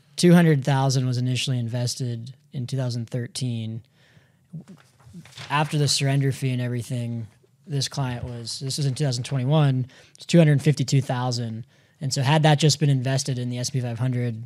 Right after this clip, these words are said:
based on the numbers that we just talked about, it'd be four hundred and thirty thousand dollars. Again, if it's an I R A, you're not paying capital gains taxes on it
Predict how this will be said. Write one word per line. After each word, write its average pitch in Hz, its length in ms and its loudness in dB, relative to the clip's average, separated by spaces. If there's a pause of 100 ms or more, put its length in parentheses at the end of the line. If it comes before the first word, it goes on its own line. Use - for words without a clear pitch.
(360)
based 131 240 -2
on 127 80 0
the 120 60 -2
numbers 120 300 -2
that 117 60 -8
we 117 60 -6
just 117 140 -8
talked 117 200 -8
about, 113 260 -10 (280)
it'd - 40 -20
be 147 60 -8
four 165 280 4
hundred 147 260 6
and 131 100 0
thirty 135 220 0
thousand 117 340 -6
dollars. 107 560 -10 (400)
Again, 127 160 -4
if 120 100 -4
it's 127 120 -2
an 147 80 2
I 139 160 2
R 127 120 -2
A, 120 120 -2
you're 117 100 -4
not 117 120 -10
paying 117 180 -8
capital 123 260 -10
gains 117 240 -10
taxes 120 380 -10
on 113 140 -12
it 117 100 -14